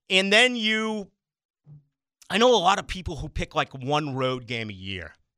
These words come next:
uh, that they go to. Others do more, but, you know, I think a lot of Jag fans will go to every home game. You know, maybe they want to experience London, uh, for the first time, or they'll pick a roadie that they wanna travel to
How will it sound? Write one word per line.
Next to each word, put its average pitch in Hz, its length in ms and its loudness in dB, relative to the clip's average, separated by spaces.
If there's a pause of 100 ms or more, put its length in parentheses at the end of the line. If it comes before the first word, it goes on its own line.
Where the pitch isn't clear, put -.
(300)
uh, 104 200 -4
that 104 220 -8
they 107 100 -4
go 101 240 -8
to. - 220 -14
Others 294 360 2
do 247 160 -4
more, 123 360 -4
but, 170 260 -2 (720)
you 320 80 -4
know, - 60 4
I - 40 4
think 311 100 -2
a 269 40 4
lot 220 240 6
of 202 60 -2
Jag 175 340 4
fans 160 360 0
will 135 100 -4
go - 20 0
to 123 80 2
every 160 240 2
home 156 260 0
game. 139 500 0
You 135 60 -2
know, 131 80 0
maybe 139 240 -2
they 156 80 -2
want 156 240 0
to 156 80 -2
experience 147 680 0
London, 143 640 0 (440)
uh, 135 160 -2
for 151 160 -8
the 143 80 -6
first 147 420 0
time, 131 380 2
or 123 40 2
they'll 123 140 -2
pick - 240 -4
a 220 60 4
roadie 151 720 2
that 120 260 2 (180)
they 139 200 0
wanna 165 240 2
travel 139 520 2
to 113 400 -4